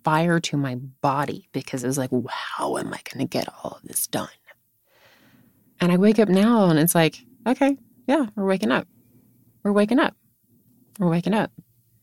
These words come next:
And the delicious difference in that cannot be really explained because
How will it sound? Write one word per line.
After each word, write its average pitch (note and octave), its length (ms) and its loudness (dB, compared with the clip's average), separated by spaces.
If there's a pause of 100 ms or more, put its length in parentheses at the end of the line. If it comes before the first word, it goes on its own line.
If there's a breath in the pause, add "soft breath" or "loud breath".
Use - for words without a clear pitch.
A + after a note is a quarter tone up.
(800)
And F#3 440 6 (240)
the E3+ 400 2 (160)
delicious G3 760 2
difference A3 560 -2
in A#3 120 2
that C4 380 0 (280)
cannot G#3 540 2
be G3 180 2
really F#3 560 4
explained - 920 -2
because E3+ 560 2